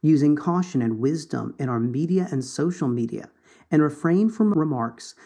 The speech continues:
that tear down others in the image of God,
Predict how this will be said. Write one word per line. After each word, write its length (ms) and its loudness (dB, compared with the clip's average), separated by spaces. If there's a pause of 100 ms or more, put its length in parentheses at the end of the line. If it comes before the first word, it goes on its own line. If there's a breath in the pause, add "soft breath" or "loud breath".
(120 loud breath)
that 200 -6
tear 340 -2
down 460 -4
others 520 -2 (180)
in 100 0
the 160 -2
image 240 -2
of 140 -4
God, 400 -8